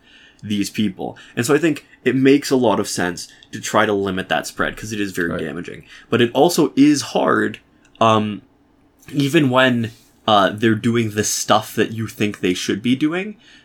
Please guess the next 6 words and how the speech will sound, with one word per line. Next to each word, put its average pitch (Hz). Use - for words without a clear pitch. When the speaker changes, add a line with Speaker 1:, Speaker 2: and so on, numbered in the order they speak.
Speaker 1:
to 110
put -
power 104
in 117
the 110
hands 95